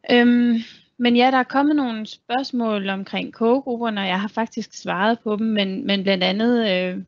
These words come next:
øh, hvor mange, hvor mange, der har kunne, øh, bespises med sådan en, øh,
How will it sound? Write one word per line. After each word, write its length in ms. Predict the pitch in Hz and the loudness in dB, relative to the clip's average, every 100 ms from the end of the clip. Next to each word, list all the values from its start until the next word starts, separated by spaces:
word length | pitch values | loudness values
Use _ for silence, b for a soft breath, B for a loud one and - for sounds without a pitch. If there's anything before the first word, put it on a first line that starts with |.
| _ - | _ -6
øh, 140 | 196 | -2
hvor 140 | 185 185 | 0 0
mange, 640 | 180 196 240 240 208 - | 0 0 0 0 -2 -8
hvor 200 | - 196 | -6 -4
mange, 340 | 190 185 226 254 | -2 -2 0 0
der 60 | |
har 320 | 196 196 190 190 | 0 0 -2 -4
kunne, 400 | - 208 196 185 | -6 -6 -4 -4
øh, 240 | - 220 - _ 202 - | -4 -6 -12 _ -20 -12
bespises 680 | 202 - 311 311 - 185 - | -12 -8 -6 -4 -6 -10 -10
med 120 | 190 | -6
sådan 300 | 208 208 202 | -2 -2 -2
en, 240 | 190 185 | -8 -8
øh, 280 | 185 185 202 | -6 -6 -8